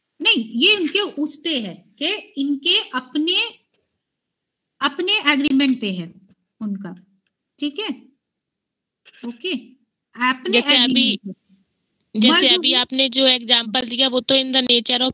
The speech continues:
Speaker 2: purchase हुआ है।
Speaker 1: हाँ,
Speaker 2: और
Speaker 1: amalgamation
Speaker 2: merger में मतलब किस तरीके से होगा वो थोड़ा आप clear करवा दीजिए।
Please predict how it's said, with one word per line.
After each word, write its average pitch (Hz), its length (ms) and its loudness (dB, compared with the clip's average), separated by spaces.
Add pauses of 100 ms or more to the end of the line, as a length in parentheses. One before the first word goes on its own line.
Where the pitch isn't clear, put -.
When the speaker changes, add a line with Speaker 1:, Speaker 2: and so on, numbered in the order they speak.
Speaker 2:
purchase 233 480 -2
हुआ 208 220 -2
है। 196 280 -2 (640)
Speaker 1:
हाँ, 240 320 -12 (520)
Speaker 2:
और 233 220 4
Speaker 1:
amalgamation 233 580 -4 (960)
Speaker 2:
merger 247 500 2
में 285 120 -6
मतलब 269 360 -4 (180)
किस 277 180 -4
तरीके 240 460 2
से - 120 -4
होगा 226 240 0
वो 233 140 -8
थोड़ा 233 280 -2
आप 226 200 -4
clear 226 360 -2
करवा 214 400 -4
दीजिए। 208 600 -10